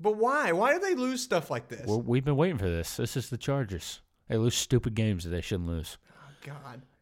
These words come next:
Speaker 2: They're
Speaker 1: How far
Speaker 2: too
Speaker 1: do you think
Speaker 2: good.
Speaker 1: they can go in the playoffs?
Speaker 2: I think they could go very far.
Speaker 1: You think they can go far
Speaker 2: But
Speaker 1: if they
Speaker 2: will
Speaker 1: keep
Speaker 2: they?
Speaker 1: doing this?
Speaker 2: Will they?
Speaker 1: No.
Speaker 2: No. <laughs> No, they won't.
Speaker 1: It's sad.
Speaker 2: <laughs> But on their talent, they could go very far. They could go to the Super Bowl on their talent.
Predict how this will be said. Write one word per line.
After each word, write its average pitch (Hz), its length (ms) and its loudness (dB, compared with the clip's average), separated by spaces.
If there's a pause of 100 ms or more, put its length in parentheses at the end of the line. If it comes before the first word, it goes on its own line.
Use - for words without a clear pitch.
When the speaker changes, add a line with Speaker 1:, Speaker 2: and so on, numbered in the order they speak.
Speaker 2:
They're 214 120 -4
Speaker 1:
How 220 40 -6
far 233 140 4
Speaker 2:
too - 40 0
Speaker 1:
do - 60 2
you 101 60 4
think - 140 2
Speaker 2:
good. - 40 -4
Speaker 1:
they 190 60 -2
can 180 140 -10
go 160 100 -8
in 156 80 -8
the 151 60 -8
playoffs? 143 460 -8
Speaker 2:
I - 60 -6
think 208 200 0
they 180 100 0
could 135 120 -6
go 147 120 8
very 160 200 4
far. - 260 -4 (280)
Speaker 1:
You 196 160 -2
think 247 280 0
they 240 120 10
can 233 140 0
go 220 160 4
far 220 200 2
Speaker 2:
But 240 100 12
Speaker 1:
if 214 40 2
they 233 80 8
Speaker 2:
will 175 140 10
Speaker 1:
keep 240 80 10
Speaker 2:
they? 285 100 10
Speaker 1:
doing 208 140 0
this? 269 320 -4
Speaker 2:
Will 139 200 8
they? 339 240 4 (100)
Speaker 1:
No. 339 120 -12
Speaker 2:
No. 120 480 2
<laughs> - 40 -20 (180)
No, 160 200 8
they 131 120 8
won't. 196 280 6
Speaker 1:
It's - 160 2
sad. 233 480 4 (100)
Speaker 2:
<laughs> 139 120 0
But 147 140 12
on 147 140 6
their 170 160 6
talent, 185 460 6
they 131 80 -4
could 147 160 4
go 143 100 6
very 147 240 6
far. 76 320 -4
They 127 100 4
could 151 140 0
go 147 80 8
to 131 80 6
the 117 80 6
Super 185 300 4
Bowl 95 160 4
on 85 100 0
their 82 140 0
talent. 135 360 0